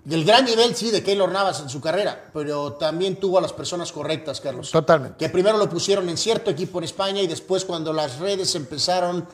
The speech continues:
Speaker 1: a difundir que el Madrid ocupaba tener un arquero, que primero a lo mejor iba a ser suplente y que esto y que el otro, y así es como llegó al Madrid.
Speaker 2: Por eso, hermano, pero no es lo mismo ser
Speaker 1: Mientras que otros llegaban
Speaker 2: no
Speaker 1: al
Speaker 2: es lo,
Speaker 1: Málaga de
Speaker 2: no es lo
Speaker 1: suplente.
Speaker 2: mismo ser suplente en el, en, en el Madrid que en el Salernitana, ¿no?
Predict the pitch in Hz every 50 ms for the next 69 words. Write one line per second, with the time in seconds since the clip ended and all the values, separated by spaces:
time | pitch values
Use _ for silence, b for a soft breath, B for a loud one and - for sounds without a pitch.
0 | B B B B B 139 143 147 139 - 160 170 165 180 208 214 185 143 180 156
1 | 143 156 156 156 175 165 160 - - - - 165 165 165 165 160 160 160 156 160
2 | 160 165 165 156 165 160 160 - - 220 220 214 190 - 165 147 113 156 156 156
3 | 175 175 175 170 156 151 - - 170 175 170 170 165 - 170 156 - - 156 135
4 | - 185 208 208 202 165 - 165 135 - 175 156 - 175 165 135 175 180 185 202
5 | - - 196 220 233 B B B B B B B - 143 143 - 220 - - 277
6 | 269 208 180 220 247 220 185 180 247 339 302 220 180 - 240 285 359 311 262 254
7 | 247 294 311 277 196 170 208 220 247 302 285 262 269 254 294 277 277 247 - -
8 | 254 262 262 - 143 165 170 175 180 175 - 214 226 - 247 190 220 196 202 220
9 | 233 185 214 262 277 240 277 269 233 180 208 226 254 247 240 254 247 240 269 269
10 | 254 269 302 254 185 - 247 269 - - 262 175 - 202 220 240 240 190 - 220
11 | 208 180 156 151 147 143 143 139 143 143 139 139 - - 139 139 139 135 135 135
12 | 135 135 143 165 233 220 - - 165 139 131 120 - - 123 120 120 120 113 110
13 | 107 113 113 110 - - 139 160 170 160 131 110 113 113 135 170 202 -